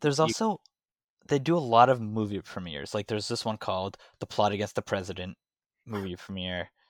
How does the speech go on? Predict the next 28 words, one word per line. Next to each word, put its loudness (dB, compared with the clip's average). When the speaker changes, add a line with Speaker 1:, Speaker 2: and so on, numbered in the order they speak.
Speaker 2:
Is -4
that 2
the 0
new, 2
uh, 4
Gerard 0
Butler -4
movie? -8
Speaker 1:
Oh, 6
<laughs> 2
I 10
don't 6
know. 2
Um, 0
so 4
there's 2
more, 8
another 4
fraud 4
one 0
on -2
Saturday. -2
Save 4
Our 6
States -2
movie -2
screening. -4
Speaker 2:
Yes. -14